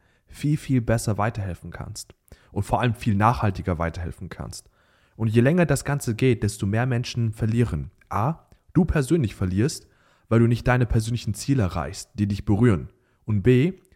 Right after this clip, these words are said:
deine potenziellen Kunden verlieren, weil sie zu anderen Personen kommen, zu anderen Angeboten gelangen, die nur einen Bruchteil der Leistung abliefern,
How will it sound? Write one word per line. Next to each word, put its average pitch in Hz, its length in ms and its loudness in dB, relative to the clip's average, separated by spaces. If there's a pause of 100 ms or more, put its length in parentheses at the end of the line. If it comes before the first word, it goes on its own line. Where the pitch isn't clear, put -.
(100)
deine 156 240 4
potenziellen 120 600 -2
Kunden 117 320 -6
verlieren, 95 500 0 (320)
weil 117 160 4
sie 113 340 0 (120)
zu 123 220 -2
anderen 156 300 0
Personen 135 560 2
kommen, 131 400 0
zu - 100 -14
anderen 117 260 -6
Angeboten 120 600 -2
gelangen, 113 460 0 (320)
die 110 80 -2
nur 120 120 2
einen 123 140 0
Bruchteil - 540 0
der 117 100 0
Leistung 110 380 -2
abliefern, 117 640 -2